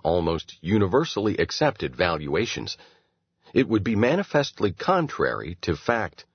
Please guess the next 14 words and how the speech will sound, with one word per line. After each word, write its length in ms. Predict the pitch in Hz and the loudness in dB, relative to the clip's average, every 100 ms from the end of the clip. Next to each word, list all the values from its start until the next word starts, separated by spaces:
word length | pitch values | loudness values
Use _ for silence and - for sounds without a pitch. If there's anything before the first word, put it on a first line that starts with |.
| _ _ _ | _ _ _
to 100 | - | -2
deny 520 | 95 92 104 135 160 | 0 2 2 2 0
that 200 | 151 110 | 2 2
there 200 | 107 95 | 4 2
is 160 | 87 78 | 0 -2
diversity 640 | 71 78 131 165 - 62 - | -2 2 0 0 -6 -8 -4
in 160 | 80 | -4
passing 500 | 76 117 110 - 87 | -2 -2 -2 -2 -4
judgments 520 | 78 156 - 76 - 85 | 0 0 -2 -8 -6 -4
of 140 | 85 | 0
value. 420 | 107 107 76 62 - _ _ _ _ _ _ _ _ _ | 0 0 -4 -10 -18 _ _ _ _ _ _ _ _ _
From 240 | 110 92 | 0 0
time 420 | - 131 151 170 | -2 0 2 2
immemorial, 840 | 135 123 107 110 131 92 57 55 | 4 4 4 4 2 0 -4 -10